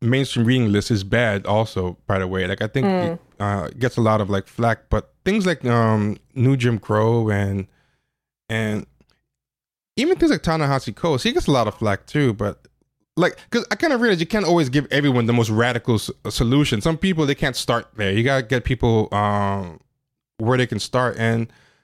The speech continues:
Speaker 1: for all the flack he gets, I think, um,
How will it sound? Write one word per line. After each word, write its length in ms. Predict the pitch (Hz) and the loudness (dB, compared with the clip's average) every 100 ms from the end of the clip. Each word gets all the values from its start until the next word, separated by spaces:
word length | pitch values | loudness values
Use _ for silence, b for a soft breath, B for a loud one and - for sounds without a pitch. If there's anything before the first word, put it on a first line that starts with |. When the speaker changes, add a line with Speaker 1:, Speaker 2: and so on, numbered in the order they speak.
| b | b
Speaker 1:
for 80 | 185 | 0
all 60 | 294 | 0
the 80 | |
flack 240 | 349 180 156 | 0 -2 -2
he 80 | 131 | -4
gets, 460 | 104 127 107 - - - | 0 0 0 -6 -12 -4
I 100 | 139 | -2
think, 260 | 147 208 | 0 -2
um, 600 | 165 135 120 113 98 92 | 0 0 0 0 -2 -4